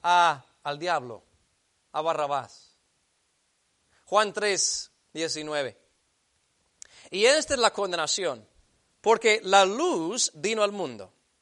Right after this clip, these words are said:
Y los hombres amaron más las tinieblas que la luz, porque sus obras eran malas. Ahora bien, Jesús es la luz del mundo.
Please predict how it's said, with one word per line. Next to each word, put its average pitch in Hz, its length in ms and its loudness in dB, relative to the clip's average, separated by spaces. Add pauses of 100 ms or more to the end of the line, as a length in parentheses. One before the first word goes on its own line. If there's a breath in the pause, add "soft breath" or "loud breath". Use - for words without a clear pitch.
(1160 loud breath)
Y 247 160 -4
los 214 220 4
hombres 330 420 4
amaron 233 440 4
más 294 400 6
las 226 240 2
tinieblas 226 520 -2
que 269 140 -2
la 247 120 4
luz, 240 520 -2 (380 soft breath)
porque 226 360 4
sus 220 240 -2
obras 190 480 4
eran 208 420 -2 (140)
malas. 170 520 -2
Ahora 233 180 -4
bien, 185 160 -6
Jesús 240 380 -6
es 247 180 -6
la 175 80 -6
luz 156 160 -10
del 131 140 -14
mundo. 143 340 -18